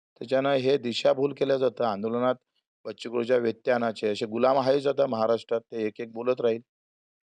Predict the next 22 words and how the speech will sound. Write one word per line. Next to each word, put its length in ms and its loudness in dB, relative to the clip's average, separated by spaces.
हा 420 2
चार 160 0
पाच, 240 0
चौथा, 280 0
पाचवा 360 0
नंबरचा 400 -2
गुलाम 340 0
आहे 180 -4
भारतीय 340 -10
जनता 320 -8
पार्टीचा. 460 -12
आम्ही 180 -8
शेतकऱ्याचे 560 0
गुलाम 320 0
आहोत, 140 0
हे 140 -2
पक्षाचे 500 -4
गुलाम 320 -2
आहे, 80 -4
एवढाच 340 0
फरक 200 -2
आहे. 100 -8